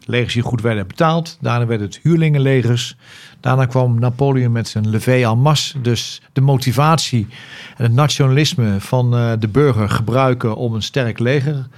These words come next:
te bouwen. Nou, dit is weer een, eh, een mengelmoes met, met absurde betalingen om te zorgen dat je voldoende mensen werft. De vraag is, de cruciale vraag is,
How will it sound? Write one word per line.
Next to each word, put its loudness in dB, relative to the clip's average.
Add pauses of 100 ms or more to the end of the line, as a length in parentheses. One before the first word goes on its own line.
(380)
te 2
bouwen. 2 (100)
Nou, -6
dit 0
is -2
weer 2
een, 0
eh, -4 (340)
een 0
mengelmoes 2
met, -4
met -8
absurde -2
betalingen 0
om -2
te -4
zorgen 0
dat -2
je -4
voldoende 0
mensen -2
werft. -4
De -4
vraag -2
is, -6
de -8
cruciale -4
vraag -4
is, -8